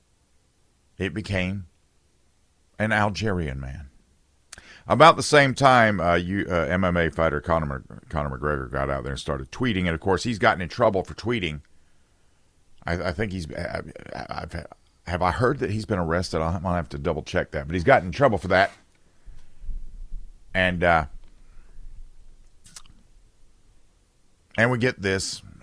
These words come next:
Irish police are questioning an Algerian man suspected of stabbing a woman and three children outside of a school in an attack that sparked a night of furious riots, looting, and ami-, anti-immigrant protest in Dublin.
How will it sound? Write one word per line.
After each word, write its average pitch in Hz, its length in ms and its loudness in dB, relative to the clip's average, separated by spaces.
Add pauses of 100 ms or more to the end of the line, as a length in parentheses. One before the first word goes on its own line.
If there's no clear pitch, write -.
Irish 120 300 4
police 123 320 -2
are 113 60 -6
questioning 120 480 2
an 104 80 0
Algerian 107 520 2
man 107 260 0
suspected - 500 -2
of 78 80 -10
stabbing 95 420 6
a 78 40 -2
woman 98 300 0
and 78 80 -6
three 104 220 -2
children 85 400 2
outside 85 380 2
of 65 80 -6
a - 20 -8
school 101 440 0
in 78 120 -2
an 73 160 -2
attack 98 380 2
that 80 100 -14
sparked 90 380 -2
a 78 80 -6
night 80 280 -4
of - 80 -10
furious 92 440 -2
riots, 76 360 -2 (360)
looting, 117 420 0
and 85 340 -4
ami-, 107 460 -2 (100)
anti-immigrant 101 920 -4
protest 76 580 -4
in 76 280 -6
Dublin. 62 440 -4